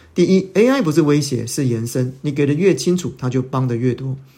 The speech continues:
第二，你越懂得用A I辅助自己，就越能专注做那些更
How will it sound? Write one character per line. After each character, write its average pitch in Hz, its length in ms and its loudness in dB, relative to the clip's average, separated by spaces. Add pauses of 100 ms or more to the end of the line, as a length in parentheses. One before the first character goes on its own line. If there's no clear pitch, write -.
(280)
第 - 80 0
二， - 380 0
你 156 100 0
越 262 220 2
懂 143 120 2
得 131 120 0
用 139 220 2
A 147 120 2
I 147 140 0
辅 123 160 -6
助 127 100 -6
自 147 140 -2
己， 113 200 -6 (320)
就 160 140 2
越 180 160 4
能 135 180 2
专 160 240 0
注 160 220 -2
做 147 220 -4
那 135 100 0
些 135 160 0
更 135 400 -2